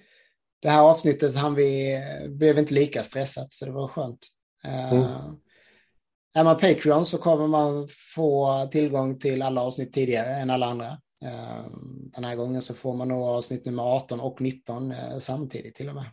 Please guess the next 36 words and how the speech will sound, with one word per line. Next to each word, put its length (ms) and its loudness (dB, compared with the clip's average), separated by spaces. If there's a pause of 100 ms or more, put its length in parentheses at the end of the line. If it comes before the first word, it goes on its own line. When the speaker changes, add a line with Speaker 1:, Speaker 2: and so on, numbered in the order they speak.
(160)
Speaker 1:
Så 80 -14
får 120 -14
man 100 -10
två 160 -4
Speaker 2:
Mm. 120 0
Speaker 1:
avsnitt, 460 -8
eh, 240 -10
på 120 -14
en 160 -10
gång. 220 -10 (600)
Alla 160 4
andra 180 6
får 100 2
vänta 260 6
lite 200 -2
längre. 220 0 (340)
Eh, 640 2 (340)
men, 460 2
eh, 400 0
stöd 360 2
oss 160 -4
jättegärna 560 -2
på 80 -8
Patreon 560 -6
så, 480 -4 (1080)
eh, 360 -10
vi 80 -8
kan 180 -4
utveckla 500 -4
det 60 -6
här 420 -6
och 160 -8
göra 200 -6
det 60 -6
ännu 240 -8
bättre. 380 -8